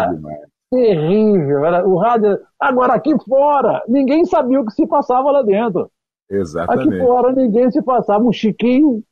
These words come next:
Speaker 1: na primeira golada que ele dava, a jornada entrava no ar e ele ia embora pra casa dele, lá na City Lapa.
Speaker 2: Ah, que
Speaker 1: Maravilhosas, pessoas maravilhosas, pessoas criativas, pessoas.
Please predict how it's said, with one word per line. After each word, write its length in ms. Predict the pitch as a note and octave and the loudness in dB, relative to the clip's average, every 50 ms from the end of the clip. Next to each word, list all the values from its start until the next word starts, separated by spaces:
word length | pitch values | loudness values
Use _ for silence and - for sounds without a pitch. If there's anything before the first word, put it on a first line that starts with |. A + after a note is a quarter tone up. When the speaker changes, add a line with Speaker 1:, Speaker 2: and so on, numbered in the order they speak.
| _ _ - | _ _ -2
Speaker 1:
na 120 | G#3+ A3+ | 0 0
primeira 440 | F#3 G#3+ A3 A3+ A3+ B3+ C4+ C4+ C4 | 2 2 2 2 2 4 2 2 2
golada 480 | A#3+ A#3 A3+ A3 G#3+ G#3+ G#3 G#3 G3+ F3 | 2 2 2 2 2 2 2 0 0 0
que 60 | F#3+ | 2
ele 180 | G3 F3+ F3+ | 2 2 2
dava, 520 | E3 D3+ F3+ G3+ A3 A#3 A#3 A#3 A#3 A#3 A3+ - E3 - _ _ - | 2 2 2 2 2 2 0 0 -2 -2 -4 -8 -14 -20 _ _ -2
a 100 | G#3 G3 | 0 2
jornada 420 | F3+ A3 G#3+ G3+ A3 A3+ A3 A3+ A3 | 2 2 2 2 2 2 2 2 0
entrava 400 | G#3 G3 G#3 G3+ G3+ G3+ G3+ G3 | 0 2 0 0 2 2 0 0
no 200 | F#3+ F3+ F#3 F#3 | 0 0 0 2
ar 140 | F#3+ G#3 | 2 2
e 40 | A3 | 2
ele 100 | A3 A3+ A#3 | 2 2 2
ia 40 | A#3 | 2
embora 280 | A3+ G#3+ A3 G#3+ G#3+ G3 | 2 2 2 2 0 0
pra 120 | D#3+ G3+ | -2 -2
casa 260 | E3 G3+ F#3+ E3+ F#3+ | -2 0 0 0 0
dele, 220 | E3+ C#3+ D#3+ E3 D#3 | 0 0 0 0 0
lá 80 | D#3+ | 0
na 140 | D#3 D#3+ D3 | 0 -2 -2
City 260 | D3 - D#3 C3+ - | -2 -2 -4 -2 0
Lapa. 320 | C#3+ C3+ C3 B2+ B2 - D3 - _ _ _ _ _ _ _ _ _ - | 0 0 0 0 -2 -6 -10 -20 _ _ _ _ _ _ _ _ _ -8
Speaker 2:
Ah, 260 | G2 G2+ G#2 G#2 G#2 | -6 -4 -2 -2 0
que 60 | - | 0
Speaker 1:
Maravilhosas, 800 | F#3 G3 F#3+ F#3 F3 D#3 E3+ E3 E3+ F3 F3 E3+ D#3 D3+ D#3 - | 0 2 2 0 0 0 0 0 2 2 0 0 0 -2 -4 -4
pessoas 480 | - F3+ E3 - - F3 F3 E3+ D3 C3 | -4 -4 -4 -2 -2 0 0 0 0 0
maravilhosas, 720 | E3 D#3+ E3 D#3+ C#3 D3 C#3+ C#3 D3+ D#3 D3 C3 B2+ A#2+ | 0 0 0 0 0 0 0 0 0 0 0 -2 -4 -6
pessoas 380 | - - - - - D#3+ D3 - | -4 -4 -4 -2 -2 -2 -2 -2
criativas, 760 | - D#3 D3+ C#3+ C3 - - - C#3 D3+ C#3+ C3+ A#2+ C3 A#2 - _ _ _ _ _ _ | -2 -2 0 0 -2 -2 -6 -6 -4 -2 -2 -2 -2 -4 -8 -8 _ _ _ _ _ _
pessoas. 760 | - C#3 C3+ B2+ - - D3+ D3+ D3+ D3+ D3 C#3 C3+ B2+ - | -2 -2 -2 -2 -2 0 0 2 2 2 2 2 0 -2 -4